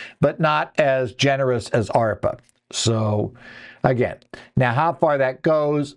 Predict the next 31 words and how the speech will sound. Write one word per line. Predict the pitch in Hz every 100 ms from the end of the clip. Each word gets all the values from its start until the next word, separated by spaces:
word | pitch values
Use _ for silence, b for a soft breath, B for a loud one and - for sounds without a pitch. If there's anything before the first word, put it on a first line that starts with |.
| -
we | 151 143 147
don't | 123 110
know. | 95 80
Until | 98 98 147
they | 139
actually | 131 127 -
come | 127
with | 110
a | 98
proposal, | 101 - 143 151 143 139 139 139 - B B
there's | 123 104
not | 113
much | 110 -
to | 110
go | 135 143
with. | 143 131
And | 120
then | 101 95
secondly, | 139 131 143 127 127 - - B B B B
will | 151 160
they | 147
be | 143
able | 139 131
to | 127
get | 131 131 -
the | 120 117
non-problem | 170 240 254 185 131 104 98 90
solvers, | - 82 80 113 156 - - -
shall | 113 90
we | 87
say, | 92 82 -